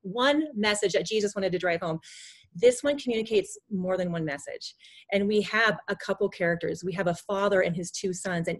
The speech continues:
each one of those characters, um, there's a, a clear message that Jesus is communicating to his, to his audience. And if you look at the beginning of Luke fifteen, we're, we're looking, we're talking to sinners, and we're talking to tax collectors, and we're talking to Pharisees.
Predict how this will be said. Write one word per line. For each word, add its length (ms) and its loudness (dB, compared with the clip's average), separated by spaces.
each 360 -2
one 320 -2
of 120 2
those 160 -2
characters, 720 0
um, 400 0
there's 240 4
a, 100 2
a 80 -2
clear 520 2
message 380 2
that 140 0
Jesus 420 2
is 140 -2
communicating 640 -2
to 160 4
his, 320 -2
to 100 -2
his 180 4
audience. 460 -2
And 160 2
if 120 -2
you 80 2
look 160 6
at 40 -2
the 60 0
beginning 260 4
of 80 0
Luke 180 8
fifteen, 500 0
we're, 140 2
we're 160 2
looking, 340 0
we're 80 0
talking 300 0
to 60 0
sinners, 420 0
and 40 -2
we're 80 0
talking 320 0
to 60 2
tax 400 -2
collectors, 420 0
and 60 -2
we're 60 0
talking 320 0
to 80 0
Pharisees. 680 0